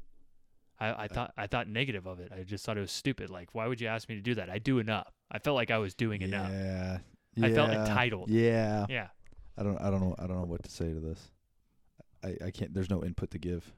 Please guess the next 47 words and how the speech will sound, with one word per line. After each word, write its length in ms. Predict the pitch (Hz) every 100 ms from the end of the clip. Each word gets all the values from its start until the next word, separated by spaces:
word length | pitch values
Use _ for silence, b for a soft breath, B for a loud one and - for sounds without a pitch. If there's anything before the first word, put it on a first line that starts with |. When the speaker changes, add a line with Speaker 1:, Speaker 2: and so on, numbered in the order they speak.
| -
Speaker 1:
Well, 100 | 180
I, 220 | 156 -
uh, 40 | 135
just 180 | 139
like 120 | 139 120
I 40 |
said, 280 | 104 135 113
yeah. 260 | 135 160 101
Well, 220 | 123 -
I've 260 | 127 123 -
had 200 | 120 143
a 40 | 123
year 160 | 120
and 80 | 113
a 40 |
half 160 | 110 127
to 80 | 104
think 200 | 110 135
about 220 | 95 92
Speaker 2:
Y-, 60 | 135
Speaker 1:
it. 60 |
Speaker 2:
you 180 | 143 147
just 220 | 147 139
think 200 | - 123
that 140 | - 101
that's 280 | 123 - -
kind 200 | - 117
of 60 | 104
the 80 | 98
catalyst 560 | - 98 98 98 101
for 160 | - 104
everything? 460 | 101 104 - 101 110
Speaker 1:
Yeah, 240 | 247 254
I 100 | 147
think 160 | 175 196
that's 180 | 190 175
where 260 | 180 170
all 160 | 160 170
this 180 | 165 -
came 240 | 175 190
from, 280 | 139 110 101
really. 360 | 117 110 101 - _ -
You 80 | 135
know 80 | 131
what 100 | 127
I 40 |
mean? 320 | 120 131 165